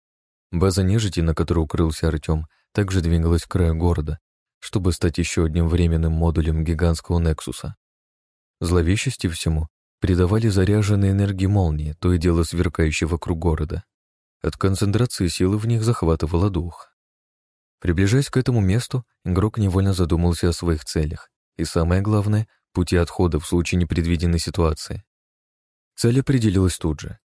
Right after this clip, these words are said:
Собственно, именно из-за нее адепт и остался на базе нежити. Он хотел изучить достижения нежити в работе с энергией круговерти.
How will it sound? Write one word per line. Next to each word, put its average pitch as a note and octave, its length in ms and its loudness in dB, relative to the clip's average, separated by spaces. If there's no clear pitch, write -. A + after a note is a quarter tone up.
Собственно, E2+ 520 0
именно F2 200 2
из-за F2 200 2
нее F2 320 4
адепт E2 420 0
и F2 40 2
остался E2+ 440 0
на F2 120 2
базе E2 240 0
нежити. D#2+ 520 -2
Он F#2 140 0
хотел G#2 380 0
изучить F#2 340 0
достижения G2 580 0
нежити F#2 440 0
в E2+ 80 0
работе F#2 340 0
с - 120 -4
энергией F#2 380 0
круговерти. F2 800 -2